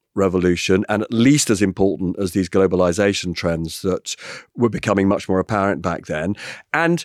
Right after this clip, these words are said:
you know, you would expect in these circumstances a Keir Starmer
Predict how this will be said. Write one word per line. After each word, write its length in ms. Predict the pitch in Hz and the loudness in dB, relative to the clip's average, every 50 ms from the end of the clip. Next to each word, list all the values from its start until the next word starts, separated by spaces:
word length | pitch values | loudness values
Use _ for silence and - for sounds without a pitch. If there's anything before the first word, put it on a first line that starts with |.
| - _ _ _ _ _ _ _ - | -8 _ _ _ _ _ _ _ 2
you 100 | 165 160 | 4 6
know, 200 | 131 113 123 131 - | 6 6 4 4 2
you 160 | - 156 160 | 2 4 6
would 180 | 165 165 170 165 | 6 8 6 6
expect 600 | - - - - - - 185 190 - - - 139 | 4 0 -4 -2 0 2 2 2 0 2 2 2
in 100 | 117 117 | 4 4
these 220 | 113 113 104 - | 4 2 2 2
circumstances 1080 | - 110 104 101 - 101 92 - - - 90 87 90 92 - - 110 113 131 131 - - - _ _ _ | 2 2 2 2 0 -2 -4 -2 -2 -2 0 0 -2 -2 -2 0 2 2 2 0 -4 -10 -20 _ _ _
a 100 | 135 135 | -2 -2
Keir 260 | - - 147 131 120 | 2 4 6 6 6
Starmer 520 | - - - 117 104 101 101 98 101 110 | 4 4 2 4 4 4 4 4 2 0